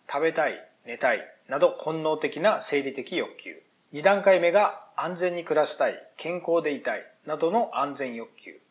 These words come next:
三段階目が仲間が欲しい、あの集団に加わりたい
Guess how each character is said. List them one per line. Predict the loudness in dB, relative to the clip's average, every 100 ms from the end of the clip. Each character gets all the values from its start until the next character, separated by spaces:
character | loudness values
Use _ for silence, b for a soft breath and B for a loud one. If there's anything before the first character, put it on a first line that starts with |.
| _ _
三 | 0 0 2
段 | -2 2
階 | 2 2
目 | 0
が | 2 0 -4 -20 _ -8
仲 | -2 2
間 | 4
が | 4
欲 | 0 -4
し | -6 -6
い、 | -18 _
あ | -6
の | -2 0
集 | 0 2
団 | 2
に | 0 -4
加 | 0
わ | 0 -2
り | -6
た | -12
い | -12